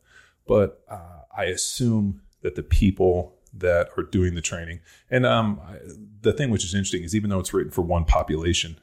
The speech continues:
there's a ton of people that don't necessarily fit within the confines of how it was developed that are using Hammer with great success. So, um, the biggest thing is balancing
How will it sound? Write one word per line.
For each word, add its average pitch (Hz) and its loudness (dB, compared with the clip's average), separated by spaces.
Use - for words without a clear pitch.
there's 80 -6
a 76 -14
ton - 4
of 107 2
people 80 -6
that 87 -12
don't 92 2
necessarily 90 -2
fit - 0
within 85 -8
the 82 -8
confines 87 -2
of - -12
how 90 0
it 82 -2
was 82 -8
developed 87 0
that 87 -2
are 85 2
using 90 2
Hammer 80 -4
with 78 -8
great - -8
success. - -8
So, 92 2
um, 92 -2
the 95 -4
biggest 135 2
thing 87 -6
is - -4
balancing 101 0